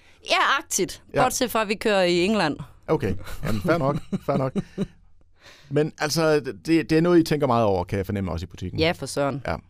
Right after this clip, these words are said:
Speaker 1: Det er jo væsentligt,
Speaker 2: Ja.
Speaker 1: at vi alle sammen kan få plads til at være der.
Speaker 2: Ja. Så man kan roligt komme ind og gøre sine julegaveindkøb.
Speaker 1: Ja, der er
Speaker 2: Mm.
Speaker 1: jo alle. Det er jo hele byen, der har forsøgt at gøre alt, hvad man kan.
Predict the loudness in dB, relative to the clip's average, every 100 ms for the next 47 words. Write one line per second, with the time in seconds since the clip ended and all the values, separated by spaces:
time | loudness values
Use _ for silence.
0 | _ _ _ -6 -2 0 0 0 -2 -4
1 | -8 -10 -14 -6 -4 -2 -2 -2 -2 -4
2 | -4 -4 -6 -8 -10 -8 -6 -4 -6 -6
3 | -6 -4 -4 -6 -10 -12 -10 -10 -12 -20
4 | _ -20 _ 2 2 4 4 4 4 4
5 | 2 0 -6 0 2 0 0 -2 0 0
6 | 0 -2 0 -2 -2 -2 0 0 -2 -4
7 | -6 -10 _ -8 0 0 0 -4 0 2
8 | 4 2 2 0 -2 -4 0 2 2 0
9 | 0 0 0 -4 -6 -6 -4 -4 -6 -4
10 | 0 0 0 -4 -4 -6 -4 -4 -6